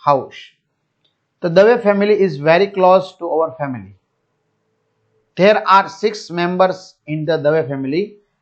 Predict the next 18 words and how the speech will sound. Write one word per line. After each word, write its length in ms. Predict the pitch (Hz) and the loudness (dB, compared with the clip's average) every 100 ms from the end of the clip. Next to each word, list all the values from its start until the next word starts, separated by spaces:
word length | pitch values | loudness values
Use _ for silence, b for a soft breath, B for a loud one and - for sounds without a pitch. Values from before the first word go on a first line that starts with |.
| - | -4
Hareshbhai 480 | 135 160 139 170 160 | 0 0 0 0 0
Dave, 340 | 160 165 165 | 2 2 0
his 400 | 131 135 127 - _ | -6 -8 -10 -20 _
wife 240 | 135 139 139 _ _ 127 | -2 -2 -6 _ _ -12
Maltiben, 640 | 135 160 156 160 165 - _ _ _ _ _ | -10 -6 0 0 0 -14 _ _ _ _ _
their 280 | 147 165 - 190 | 0 0 0 -4
two 180 | 214 | -4
children 460 | - 143 139 151 131 | -4 -8 -6 -8 -6
Janki 360 | 127 131 127 139 | -6 -6 -8 -8
and 220 | 135 135 | -8 -2
Parth, 240 | 135 - - _ _ _ | -2 -2 -14 _ _ _
and 180 | 123 131 | -12 -4
their 200 | 147 156 | -2 -2
grandparents 720 | 139 147 160 151 139 139 - | -2 -4 -4 -4 -4 -4 -8
live 280 | 139 151 110 _ _ _ _ _ - | -4 -4 -4 _ _ _ _ _ -12
in 180 | 127 127 | -10 -4
that 260 | 165 185 | -4 -4
family. 420 | 135 123 104 92 | -10 -10 -10 -16